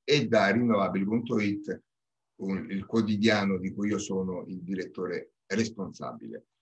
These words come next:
Bene, abbiamo, eh, sette straordinari e autorevoli ospiti oggi e io vorrei iniziare da una semplicissima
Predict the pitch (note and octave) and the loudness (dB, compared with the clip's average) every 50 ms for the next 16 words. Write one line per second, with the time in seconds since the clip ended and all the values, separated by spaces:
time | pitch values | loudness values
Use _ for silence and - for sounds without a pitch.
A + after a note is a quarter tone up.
0 | _ _ _ _ _ - G#2+ B2 A#2+ A2+ G#2 G#2 G2 F#2 - - G#2+ G#2+ G#2 G#2+ | _ _ _ _ _ 0 2 4 4 4 4 2 -2 -4 -4 -4 -2 -2 0 2
1 | B2+ C3 C3 C3 B2 A#2 A#2 A2+ G#2 F#2+ G2+ G#2+ G#2+ G#2 G#2 G2+ G2+ G2 G2 F#2+ | 4 6 6 6 8 8 8 6 6 4 0 0 2 2 2 2 2 2 2 2
2 | F#2+ F#2+ F#2 F#2 E2+ - - _ _ _ _ - - - C3+ C3 C3 - - - | 2 0 0 -2 -6 -10 -16 _ _ _ _ -10 0 4 4 4 4 2 -2 -4
3 | A2 G2+ - - - G#2+ G#2 G2+ F#2+ G2 G#2 G#2+ A2 A#2 A#2 A2+ G#2+ G2+ G2+ G2 | -2 -2 -2 -2 0 0 2 2 0 0 0 2 4 4 6 6 4 4 2 2
4 | F#2+ F#2 F2+ F#2 F2+ G2 G2 G2+ G#2 G#2 G2 F#2+ F#2+ F#2 F#2 F#2 F2 D#2 D#2 - | 2 0 0 -2 -2 -2 -2 -2 -2 -2 -2 -2 -2 -2 -2 -4 -6 -6 -8 -12
5 | _ _ _ _ _ _ _ _ _ _ - - _ _ G2 G2 G2+ G2+ - - | _ _ _ _ _ _ _ _ _ _ -20 -20 _ _ 4 4 4 2 0 -4
6 | G2+ G2 - G#2 A#2 - C3 C3 C3+ - C3+ D3 D#3+ D#3+ - - - G2+ G#2+ G#2+ | -8 -6 0 4 4 6 6 6 4 4 2 0 0 0 0 -2 -4 -2 2 2
7 | A#2 C#3 C3 A#2 G2+ - - - - _ _ _ _ _ _ G#2 A2+ A2+ A#2 A#2 | 4 4 6 4 4 2 -2 -8 -14 _ _ _ _ _ _ 2 4 6 8 8
8 | A#2 A2+ A2 A2+ - B2+ B2+ C3 B2 A2+ - - - - A2+ A2 G#2+ G2+ G2+ G#2 | 8 8 6 4 2 0 0 2 0 0 0 0 2 4 6 6 6 6 4 4
9 | G#2 G#2 G2+ F#2+ G2 - - C3 B2 A#2 - - G#2+ G2+ - - A2 G#2 - - | 4 4 2 0 0 -2 0 0 0 0 0 -2 -4 -4 -2 -2 -2 -2 -2 -4
10 | - - G#2 G2 G2 F#2+ F2+ - - | -8 -4 -2 0 0 0 0 -2 -6